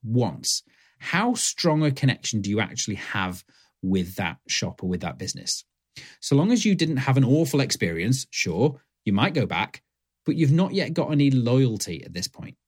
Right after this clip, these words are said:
You'd just as easily go somewhere else if it was more convenient for you. Now, let's say when you were in that shop,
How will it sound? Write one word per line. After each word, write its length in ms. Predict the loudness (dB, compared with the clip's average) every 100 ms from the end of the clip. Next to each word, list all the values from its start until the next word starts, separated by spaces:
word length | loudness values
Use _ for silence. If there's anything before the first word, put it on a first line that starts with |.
| -10
You'd 180 | -8 0
just 260 | 0 2
as 100 | 2
easily 240 | 4 2 -2
go 160 | -4
somewhere 360 | -2 0 0 0
else 240 | 0 -2 -4
if 140 | -4
it 60 | -4
was 140 | -2
more 260 | 0 0 0
convenient 540 | -4 -2 -2 -2 -6
for 240 | -8 -10
you. 180 | -10 -14 -20 _ _ _ _ -20 -20 -4
Now, 260 | -2 -2 -4 0
let's 400 | 0 0 0 0
say 420 | 0 0 -2 -2 -2
when 140 | 2
you 80 | 4
were 60 |
in 100 | 4
that 160 | 2 -2
shop, 340 | -4 -4 -4